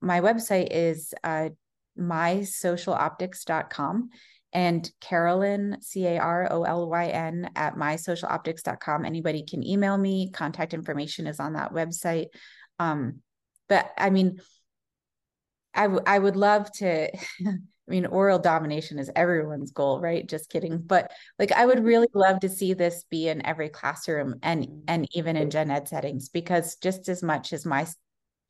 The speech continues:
Speaker 1: I s-, call them my students, but is the students I work with who struggle need to have these tools. I also feel like everyone needs these tools so that they can
Speaker 2: Mm-hmm.
Speaker 1: hold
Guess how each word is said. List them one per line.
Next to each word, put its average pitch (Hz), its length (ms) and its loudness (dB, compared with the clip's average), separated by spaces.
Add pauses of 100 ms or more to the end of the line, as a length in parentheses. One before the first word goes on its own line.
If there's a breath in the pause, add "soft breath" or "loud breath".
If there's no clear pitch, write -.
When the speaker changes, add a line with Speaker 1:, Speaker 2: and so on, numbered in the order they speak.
(180)
Speaker 1:
I - 40 -4
s-, 170 160 -6 (120)
call 214 160 0
them 175 100 2
my 156 160 2
students, 151 420 -6
but - 160 0
is 160 180 -2 (800 soft breath)
the 180 80 -4
students 202 320 0
I 170 60 6
work 160 200 -2
with 160 200 0
who 147 260 -8 (180)
struggle 175 640 2 (340)
need 170 160 -4
to 180 60 0
have 160 220 0
these 156 240 -6
tools. 147 340 -2
I 170 100 2
also 175 260 0
feel 165 240 -2
like 139 260 0 (580)
everyone 185 520 2
needs 190 240 -2
these 190 240 -4
tools 196 340 -2
so 175 120 -2
that 160 200 -2
they 156 140 -2
can 165 200 -8
Speaker 2:
Mm-hmm. 151 80 -8
Speaker 1:
hold 156 120 -12